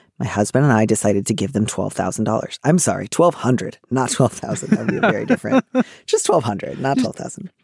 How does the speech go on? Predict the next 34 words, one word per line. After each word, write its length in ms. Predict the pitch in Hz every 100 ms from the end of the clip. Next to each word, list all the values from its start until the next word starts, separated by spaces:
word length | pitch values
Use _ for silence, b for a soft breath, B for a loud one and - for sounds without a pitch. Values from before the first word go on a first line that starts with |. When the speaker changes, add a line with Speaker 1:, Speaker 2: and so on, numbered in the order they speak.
| -
Speaker 2:
Twelve 280 | - 131
thousand 260 | - 110 104
Speaker 1:
Their 60 | 160
situation, 500 | 233 247 240 - 226
Speaker 2:
on 40 |
the 260 | 214 - 208
low 80 | -
end. 140 | 123 -
Speaker 1:
<laughs> 40 |
their 100 | 160
situation 500 | - 202 190 170 156
has 80 | 147
happily 420 | - 151 160 160
improved. 480 | 156 - - - -
They 100 | 107
recently 300 | 107 113 110
bought 200 | 113 101
a 40 | -
house, 380 | 135 190 - - B B B
started 280 | - 120 104
remodeling 560 | 110 113 117 151 160
it, 140 | 165 -
and 80 |
for 60 | 156
the 60 | 170
first 240 | 190 185
time 180 | 185 175
in 60 |
their 100 | 170 165
marriage, 300 | 165 170 170
started 220 | - 123
going 160 | 120 131
on 100 | 139
vacations. 640 | 151 - - - - -